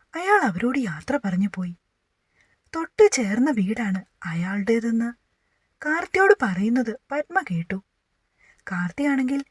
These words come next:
കാറിൽ നിന്നും ബാഗുകളൊക്കെ എടുത്ത് വെളിയിലേക്ക് വെച്ചു.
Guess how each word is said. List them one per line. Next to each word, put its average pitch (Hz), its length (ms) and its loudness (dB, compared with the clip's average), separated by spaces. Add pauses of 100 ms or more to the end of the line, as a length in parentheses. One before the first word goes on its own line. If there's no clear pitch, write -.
(380)
കാറിൽ 349 300 -4
നിന്നും 370 260 -4
ബാഗുകളൊക്കെ 214 720 -2
എടുത്ത് 190 300 -4 (200)
വെളിയിലേക്ക് 214 540 -4
വെച്ചു. 196 320 -6